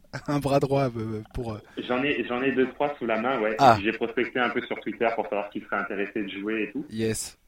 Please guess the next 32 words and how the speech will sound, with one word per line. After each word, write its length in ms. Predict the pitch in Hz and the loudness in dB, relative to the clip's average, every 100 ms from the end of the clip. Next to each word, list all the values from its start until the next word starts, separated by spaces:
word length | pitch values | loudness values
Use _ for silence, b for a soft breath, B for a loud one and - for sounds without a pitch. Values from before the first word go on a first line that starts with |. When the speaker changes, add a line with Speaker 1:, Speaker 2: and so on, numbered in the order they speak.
| _ - | _ -4
Speaker 2:
Et, 200 | 101 101 | 0 2
euh, 480 | 95 95 95 92 | 2 2 2 2
normalement, 420 | 95 98 107 113 117 | 2 0 0 0 0
ça 80 | |
devrait 240 | 101 98 95 | 0 2 2
le 60 | |
faire. 180 | - 92 - - | 0 -4 -4 -8
On 60 | |
va 80 | 92 | -2
bien 120 | 98 | 0
se 80 | 98 | 0
marrer, 200 | 104 95 | -2 -2
je 60 | - | -2
pense. 120 | 87 - - _ _ _ _ B B B B B B B B B B _ | -6 -14 -20 _ _ _ _ B B B B B B B B B B _
Speaker 1:
D'accord, 500 | 110 131 - 143 107 | 6 6 8 6 6
bah, 80 | 92 | 2
j'ai 140 | 95 120 | 0 2
hâte 120 | 127 | 4
de 100 | 127 | 4
voir 180 | 123 113 | 4 2
ça, 160 | 120 | 0
franchement. 480 | 110 117 - 131 127 - - - | -4 -6 -2 0 0 -4 -18 0
Euh, 440 | 131 131 131 131 131 | 8 10 12 12 10
tu 360 | - - 180 175 | 4 2 4 10
vas 120 | 175 | 10
faire 180 | 165 165 | 10 8
quoi 140 | - | 8
comme, 240 | 175 160 139 | 10 10 6
c'est 140 | 165 | 4
quoi 120 | 175 | 4
ton 140 | 185 151 | 4 4
build ? 240 | 135 147 | 0 -6